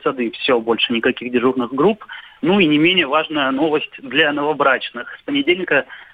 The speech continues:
в наши загсы все-таки при торжественной регистрации будут пускать,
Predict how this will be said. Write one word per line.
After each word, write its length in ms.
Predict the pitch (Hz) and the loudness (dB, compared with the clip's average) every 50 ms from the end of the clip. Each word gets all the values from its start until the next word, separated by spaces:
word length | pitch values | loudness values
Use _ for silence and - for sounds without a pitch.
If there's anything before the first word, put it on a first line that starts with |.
| _ _ - | _ _ -2
в 80 | 127 | 2
наши 320 | 135 143 139 139 - 139 117 | 4 4 4 2 2 -4 0
загсы 440 | 127 160 202 208 - - - 143 - | 2 2 2 2 -2 -6 -6 -6 -6
все-таки 360 | - - 143 151 - - 131 | -2 -2 -2 -2 0 -2 -2
при 220 | - 139 139 131 | -2 0 -2 0
торжественной 680 | 123 151 135 123 143 147 147 - - 131 127 120 120 - - - - - | 0 0 0 2 0 0 0 0 0 2 2 2 0 -2 -6 -16 -6 -4
регистрации 560 | - 131 135 139 - - 165 180 196 - - | -2 0 0 -2 0 2 2 2 2 0 -2
будут 220 | 139 127 143 - - | -4 -4 -6 -6 -6
пускать, 400 | - - - - 160 151 - | -8 -6 0 2 0 0 0